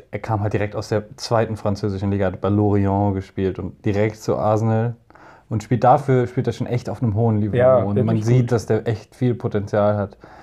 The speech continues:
Speaker 1: und da kann man eigentlich wenig kritisieren, nur dass er halt noch
Speaker 2: Er
Speaker 1: irgendwann,
Speaker 2: ist zwanzig.
Speaker 1: irgendwann mal diese
Speaker 2: Äh, der
Speaker 1: durchgehend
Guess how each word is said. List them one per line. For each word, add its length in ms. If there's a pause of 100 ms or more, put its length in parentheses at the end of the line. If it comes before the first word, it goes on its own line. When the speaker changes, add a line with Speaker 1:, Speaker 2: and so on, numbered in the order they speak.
(400)
Speaker 1:
und 300 (800)
da 120
kann 160
man 100
eigentlich 300 (260)
wenig 320
kritisieren, 340
nur 100
dass 140
er 60
halt 320
noch 180
Speaker 2:
Er 80
Speaker 1:
irgendwann, 340
Speaker 2:
ist 60
zwanzig. 460 (180)
Speaker 1:
irgendwann 400
mal 220
diese 380 (1300)
Speaker 2:
Äh, 240
der 100
Speaker 1:
durchgehend 680